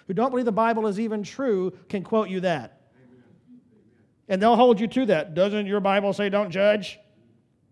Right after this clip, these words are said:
Speaker 1: Look, look at what Jesus says, verse two. "For with the judgment you pronounce, you will be judged. And with the measure you measure, it will be measured to you. Why do you see the speck that is in your brother's eye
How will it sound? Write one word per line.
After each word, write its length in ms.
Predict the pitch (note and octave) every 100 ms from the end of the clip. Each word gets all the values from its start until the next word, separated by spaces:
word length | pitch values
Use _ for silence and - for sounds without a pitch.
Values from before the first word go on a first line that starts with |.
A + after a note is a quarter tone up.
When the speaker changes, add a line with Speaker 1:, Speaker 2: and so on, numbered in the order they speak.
| _ _ _ _ _ _ _ _ _ _ _ -
Speaker 1:
Look, 200 | G#3 G#3+
look 120 | A3
at 100 | F#3+
what 80 | E3+
Jesus 320 | D3 D#3 C#3
says, 380 | - G#2+ G2 _
verse 220 | - D3+ -
two. 260 | C3+ G#2+ A#2+
"For 160 | G#3
with 240 | G#3 C#4 C#4+
the 100 | B3
judgment 540 | F3 A#3 B3+ B3+ A3
you 100 | G3
pronounce, 640 | G3+ F#3 E3 D3 C#3+ D3 -
you 100 | F3+
will 100 | F#3
be 220 | F3 C4
judged. 600 | A3+ D3+ G#2+ G2 - - _ _ _ _ _ _ _ _ -
And 120 | G3+
with 160 | B3 B3
the 60 |
measure 640 | A3+ A#3 C#4 A3 C4+ B3+ -
you 140 | F#3+ A3+
measure, 400 | A3 B3+ B3+ G#3
it 60 |
will 80 | G3+
be 140 | G3 G#3+
measured 420 | G3+ A3 G#3+ G3
to 100 | G#3+
you. 460 | G3+ C4 C3+ A#2+ - _ _ _ _ _ _ _ _ _ _ _ _ _ _
Why 260 | A#3 D4
do 120 | D#4 A#3
you 160 | G#3
see 260 | F#3 - A3
the 120 | F3
speck 560 | - - - G3 F3 -
that 120 | E3+
is 160 | D#3+
in 160 | E3 F3
your 120 | D#3
brother's 460 | D3 F3 G3+ F3+ D3
eye 400 | A#2+ G#2+ D3